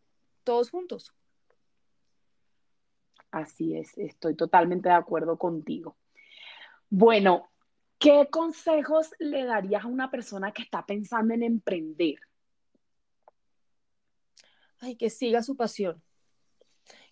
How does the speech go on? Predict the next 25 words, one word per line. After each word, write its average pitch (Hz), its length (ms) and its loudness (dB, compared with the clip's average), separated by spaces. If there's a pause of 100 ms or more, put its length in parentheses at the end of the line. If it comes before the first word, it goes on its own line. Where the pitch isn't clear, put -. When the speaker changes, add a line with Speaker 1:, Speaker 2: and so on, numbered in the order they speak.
Speaker 1:
Que 262 100 0
si 226 140 -4
pueden 254 360 4
hacer 254 380 -2
de 240 100 2
su 254 160 -8
hobby 226 480 -4
su 269 180 -10
profesión, 233 640 -4 (800)
que 233 120 -2
lo 208 160 -2
hagan. 175 260 -12 (1120)
Que 247 120 -4
le 226 120 -4
metan 233 360 -10
todo 262 240 -2
el 262 80 -6
amor 233 280 -8
del 214 140 -6
mundo, 208 380 -8 (1160)
pero 240 200 2
que 233 100 -10
sean 214 260 -6
felices 233 520 -4
haciéndolo. 196 600 -6